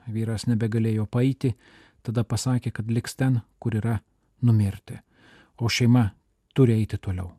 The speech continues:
kad išgyventų. Tačiau naktį jį surado trys sudaniečiai, kurie davė vandens ir juo pasirūpino. Šiek tiek atgavęs jėgas, vyras pradėjo ieškoti savo šeimos. Tada pamatė minėtąją. Nuo išsekimo ir troškulio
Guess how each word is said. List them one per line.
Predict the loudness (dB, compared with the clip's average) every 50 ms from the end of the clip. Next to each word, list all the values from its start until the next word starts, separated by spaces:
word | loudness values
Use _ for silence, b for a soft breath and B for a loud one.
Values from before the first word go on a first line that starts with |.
| _ _
kad | -2 0
išgyventų. | 0 0 -2 -2 -4 -4 -4 -6 -8 -10 -12 -16 -18 -18 _ _ _ b b b b b b b b b b b b b b
Tačiau | -2 4 6 8 8
naktį | 8 6 6 4 4 2 2
jį | 2 2
surado | 2 0 2 2 2 2 4
trys | 4 2 2 2
sudaniečiai, | -2 0 2 4 4 4 2 0 -2 -8 -10 -12 -6
kurie | -4 -2 0 2
davė | 2 2 2 2 2 4
vandens | 4 4 4 4 2 0 0 0
ir | -2 0 0
juo | 0 -2
pasirūpino. | 0 -2 -4 -4 -4 -6 -4 -4 -6 -4 -6 -6 -6 -6 -6 -8 -12 _ _ _ b b b b b b b b b b b
Šiek | -2 2 2 2 4
tiek | 4 2 2 2 2
atgavęs | 0 2 4 4 4 4 2 0 0 -2
jėgas, | 0 0 0 0 -2 -4 -6 -12 -16 -20 _ _ _ _ _ 0
vyras | 4 4 4 4 2 -2 -2 -4
pradėjo | -4 -2 0 0 0 0
ieškoti | 0 -2 -2 -4 -4 -2 -4 -6
savo | -6 -6 -6 -6 -6
šeimos. | -6 -4 0 2 2 2 2 2 -2 -6 -12 -16 -18 -20 _ _ _ _ _ _ _ _
Tada | -8 -6 -2 -2 -2
pamatė | 0 2 2 2 2 2 0 -2 0 2
minėtąją. | 4 6 6 4 2 0 -4 -8 -10 -8 -10 -12 -12 _ b b b b b b b b b b b b 2
Nuo | 4 4 6 4 2 0 -6 _ _ _ _ _ _
išsekimo | -6 -4 -2 -2 -4 -2 0 2 4 4 4 2 0 -2 -4 -4
ir | -6 -4 -2
troškulio | 0 2 2 2 2 0 -4 -6 -4 -4 -4 -6